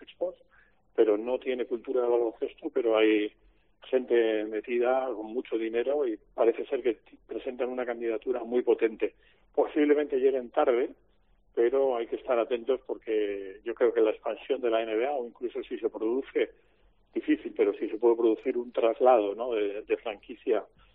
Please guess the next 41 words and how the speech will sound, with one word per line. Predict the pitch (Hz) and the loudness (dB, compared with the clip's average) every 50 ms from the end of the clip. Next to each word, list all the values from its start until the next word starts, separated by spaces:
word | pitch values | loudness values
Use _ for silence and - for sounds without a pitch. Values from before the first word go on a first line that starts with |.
| _ _ _ _ _ | _ _ _ _ _
existente | - - - - - - - - 139 139 131 120 113 107 104 | -6 -6 -4 -6 -10 -4 2 4 4 4 4 4 4 4 4
a | 101 | 4
otro | 107 113 - 123 120 | 2 0 0 0 0
lugar, | 117 113 110 113 123 135 143 | 0 0 0 2 2 2 0
Montreal | - 127 113 107 - 113 110 110 117 120 127 | 0 -4 -6 -6 -2 0 2 4 4 4 4
va | 127 | 2
a | 117 | 0
estar | - - - 113 | -2 -4 -2 0
ahí | 113 110 117 127 143 170 180 135 | 2 2 4 2 0 -2 -2 -6
y | 117 | -4
nunca | 120 131 135 - 127 | -4 -4 -2 -2 -2
ha | |
estado, | - - - 147 139 120 98 104 | 0 2 4 6 6 6 4 2
¿no? | 110 135 135 | 0 -4 -6
Pero, | - 113 104 110 104 - _ _ _ _ _ _ _ _ _ _ | -4 -2 -2 -2 -2 -4 _ _ _ _ _ _ _ _ _ _
eh, | - 113 107 107 104 104 | -2 0 2 2 0 0
ahora | 104 104 113 123 131 123 | 0 0 0 0 0 0
que | 127 123 | -2 -4
han | 117 | -6
entrado, | 117 110 110 - 120 120 123 135 143 143 131 - | -6 -8 -8 -4 -2 0 0 2 0 0 -2 -2
parece | 120 113 113 110 - 113 104 - | -4 -6 -6 -4 -6 -8 -8 -8
ser | - 131 120 | -10 -12 -12
que | - - 113 | -10 -8 -10
entran | 113 120 - - 123 117 | -10 -10 -8 -8 -10 -8
con | 110 110 107 | -8 -8 -10
una | 113 117 113 107 | -10 -10 -10 -12
opción | 98 _ - - 120 113 110 | -12 _ -14 -16 -14 -14 -14
muy, | 110 117 120 117 | -12 -10 -10 -8
muy | 110 117 120 | -4 -4 -4
potente | 117 - 117 - - 113 117 110 - 139 160 - _ _ - - _ _ _ - | -2 -2 -4 -4 -4 -6 -8 -6 -4 -4 -6 -6 _ _ -20 -20 _ _ _ -6
que | - 120 | -4 -2
podría | 107 107 101 101 110 117 117 | 0 0 0 2 0 0 0
ponerles | 113 110 110 113 113 113 123 123 127 135 131 120 - - - | 0 -2 -4 -4 -4 -4 -4 -4 -4 -4 -6 -8 -10 -12 -8
a, | 120 110 107 104 104 101 98 - _ _ _ _ _ | -6 -4 -2 -2 -2 -4 -6 -8 _ _ _ _ _
como | - - 120 110 | -6 -2 0 2
alternativa | 107 101 - 113 104 104 104 101 98 - 117 117 123 123 131 127 120 | 2 0 0 -4 -4 -4 -6 -8 -8 -4 0 0 2 2 2 0 0
a | 113 | 0
Las | 113 107 95 - | -2 -4 -2 2
Vegas | 120 113 117 131 135 135 127 - | 2 2 2 2 0 -2 -2 -4
y | 113 104 | -4 -4
a, | 101 98 101 98 | -4 -4 -8 -8